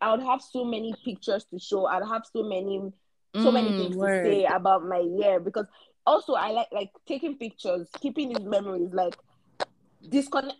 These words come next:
Speaker 1: Another very important thing for me would be disconnecting from the internet for a while. Like, not like, "Oh, I need to take a three month fast from that." No, I mean, like, when I'm enjoying things, I need to learn to put my phone away and enjoy fully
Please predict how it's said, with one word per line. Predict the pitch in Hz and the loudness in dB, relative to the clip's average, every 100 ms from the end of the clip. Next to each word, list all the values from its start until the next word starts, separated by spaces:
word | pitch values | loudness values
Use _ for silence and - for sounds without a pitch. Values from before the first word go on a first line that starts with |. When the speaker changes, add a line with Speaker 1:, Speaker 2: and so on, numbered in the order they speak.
| _ | _
Speaker 1:
Another | 269 302 359 440 | -8 -4 -4 -2
very | 269 220 | -2 -4
important | 185 190 185 185 | -4 -6 -6 -6
thing | 180 | -6
for | 180 | -4
me | 180 | -2
would | 175 175 | -2 -2
be | 185 | -4
disconnecting | 156 170 175 170 185 180 180 | -8 -8 -6 -6 -6 -8 -4
from | 180 151 151 - _ - _ _ | -4 -4 -8 -18 _ -20 _ _
the | - | -4
internet | 170 180 190 160 147 - | -2 0 -2 -2 -6 0
for | 165 | 2
a | 160 | 4
while. | 156 156 - | 4 2 4
Like, | 208 226 | 4 6
not | 262 320 339 | 4 2 4
like, | 226 - - - | 2 0 0 6
"Oh, | 214 185 - | 8 8 2
I | 196 | -2
need | 202 | -2
to | 196 | -4
take | 190 | -4
a | 175 165 | -4 -4
three | 214 185 | -2 -2
month | 165 170 | -4 -6
fast | 165 | -8
from | 151 165 | -8 -8
that." | 151 | -6
No, | 202 202 - | -2 -4 -2
I | 214 | -2
mean, | 277 262 | 0 0
like, | 180 - _ _ _ _ _ | 0 -2 _ _ _ _ _
when | - 254 302 | 0 2 2
I'm | 233 | -2
enjoying | 190 185 185 180 185 | -4 2 4 2 0
things, | 170 170 | -6 -2
I | 208 | -2
need | 262 - | -2 -2
to | 208 | -2
learn | 190 196 | -2 -2
to | 180 | -6
put | - 220 | -8 -6
my | 170 175 | -6 -6
phone | 175 | -6
away | 165 170 - | -4 -4 -6
and | 165 | -4
enjoy | 165 165 180 185 - | -4 0 2 2 0
fully | 330 320 | -4 -4